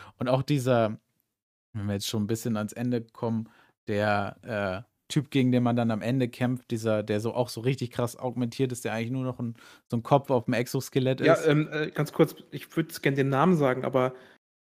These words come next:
Speaker 2: ab jetzt gilt die generelle Spoilerwarnung, oder?
Speaker 1: Ja, der kommt ja schon relativ, äh, früh vor. Ähm,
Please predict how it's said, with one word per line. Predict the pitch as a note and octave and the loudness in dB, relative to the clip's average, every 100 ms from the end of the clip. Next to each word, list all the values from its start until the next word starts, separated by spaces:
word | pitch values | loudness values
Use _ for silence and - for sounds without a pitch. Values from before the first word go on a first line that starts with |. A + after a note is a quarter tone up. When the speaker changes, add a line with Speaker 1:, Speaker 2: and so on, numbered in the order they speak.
| D#3+ | -2
Speaker 2:
ab | D#3 | 2
jetzt | E3 D#3+ | 2 2
gilt | - D3+ - | 2 2 0
die | C#3+ | 0
generelle | D3 C#3+ C#3+ | 2 2 0
Spoilerwarnung, | C#3 - C#3 B2 A#2+ A#2 A2+ | -2 2 4 6 4 2 4
oder? | C#3+ F3 F3 - _ _ _ - | 4 2 -2 -18 _ _ _ -6
Speaker 1:
Ja, | A2 B2+ | -2 0
der | B2 | 2
kommt | D3+ C#3 | 2 4
ja | C3 | 2
schon | - B2+ | 2 0
relativ, | B2 B2+ A#2+ B2 A2+ - _ _ _ | 4 4 2 -2 -4 -4 _ _ _
äh, | A2 A2 _ _ _ _ - | -10 -10 _ _ _ _ -4
früh | C#3 | -4
vor. | C3 - A2 A2 B2+ - _ _ _ _ _ _ - | -4 -4 0 2 0 -4 _ _ _ _ _ _ -4
Ähm, | G#2+ G#2 | -2 -2